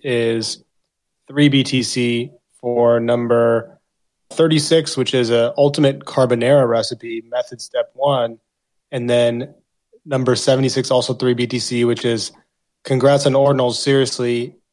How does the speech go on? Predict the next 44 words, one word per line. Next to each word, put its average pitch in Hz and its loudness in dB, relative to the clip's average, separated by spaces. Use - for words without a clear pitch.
from 127 -4
Vitalik, 123 0
signed 123 -4
by 120 0
Vitalik 117 -2
Buterin, 120 -4
although 123 -4
that's - -2
a 131 -2
quote. 127 2
I, 127 -10
yeah, 131 2
we 135 0
could 131 0
debate 131 4
if - -6
he 127 4
actually 123 2
said 131 0
that. 120 2
He 123 2
has 143 2
his 123 -4
good 120 -4
things 117 -8
about 113 0
ordinals. 117 -2
And 127 2
of 113 -4
the 123 0
ninety-ninth 131 2
inscription, 139 -2
which 127 0
has 123 4
a 117 2
hundredth 127 2
inscription, 131 -4
which 123 -6
is 120 -12
technically 147 -2
the 139 4
one 139 4
hundredth 135 -2
inscription, 143 -6